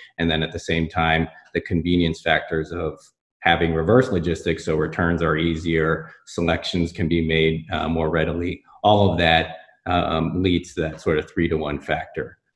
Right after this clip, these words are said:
But if you think about what's happened over the past six months, e-commerce penetration, depending on the source, has gone from twelve to fifteen percent to twenty-five to thirty percent.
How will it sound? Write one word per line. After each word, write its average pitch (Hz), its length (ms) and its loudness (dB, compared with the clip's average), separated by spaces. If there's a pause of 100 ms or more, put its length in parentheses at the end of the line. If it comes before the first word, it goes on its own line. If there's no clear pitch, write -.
(120)
But 90 100 2
if 85 100 0
you 90 80 2
think 117 220 4
about 98 240 6
what's 87 160 0
happened 85 360 4
over 82 160 2
the 80 100 -2
past 80 380 0
six - 240 -2
months, - 680 -2 (880)
e-commerce 101 500 2
penetration, 80 800 0
depending 82 340 0
on 80 100 0
the 80 60 -2
source, 80 380 -2
has 82 140 -2
gone 82 300 -2
from 78 540 -4
twelve 95 220 2
to 101 100 2
fifteen 95 380 0
percent 107 560 2
to 87 360 2
twenty-five 85 520 0
to 80 80 -2
thirty 78 260 -2
percent. - 540 -12